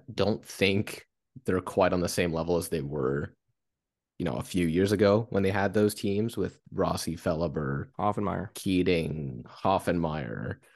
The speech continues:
Speaker 1: Cedric Andre. Like, it was, it was a great team.
Speaker 2: Yep.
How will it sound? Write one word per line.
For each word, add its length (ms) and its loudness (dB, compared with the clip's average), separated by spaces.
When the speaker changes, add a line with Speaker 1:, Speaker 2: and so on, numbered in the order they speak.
Speaker 1:
Cedric 400 2
Andre. 680 4
Like, 260 -2
it 160 6
was, 140 8
it 140 4
was 100 6
a 60 4
great 480 0
team. 160 -2
Speaker 2:
Yep. 140 0